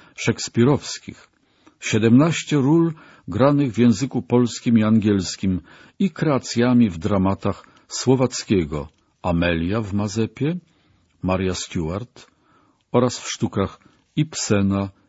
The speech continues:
i Dumasa. Na deskach Teatru Miejskiego grały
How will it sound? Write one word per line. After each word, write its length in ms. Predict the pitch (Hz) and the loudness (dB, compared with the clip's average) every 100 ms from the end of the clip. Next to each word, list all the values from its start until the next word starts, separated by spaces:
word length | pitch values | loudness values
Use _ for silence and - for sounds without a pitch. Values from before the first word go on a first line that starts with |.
| - | -12
i 200 | 87 78 | -6 -6
Dumasa. 800 | 82 107 98 78 62 - - 62 _ _ _ _ _ _ _ _ _ _ _ _ _ _ _ _ - _ _ - | -4 0 0 0 -6 -12 -14 -16 _ _ _ _ _ _ _ _ _ _ _ _ _ _ _ _ -20 _ _ -8
Na 240 | 98 101 98 | 0 2 2
deskach 520 | 110 123 - 131 - | 2 0 2 0 0
Teatru 400 | 107 117 - 131 | 2 2 2 4
Miejskiego 640 | 110 104 - 139 127 131 - _ _ - _ - | 6 4 0 -2 0 0 -2 _ _ -20 _ -10
grały 600 | 98 110 113 110 104 | 0 2 2 2 0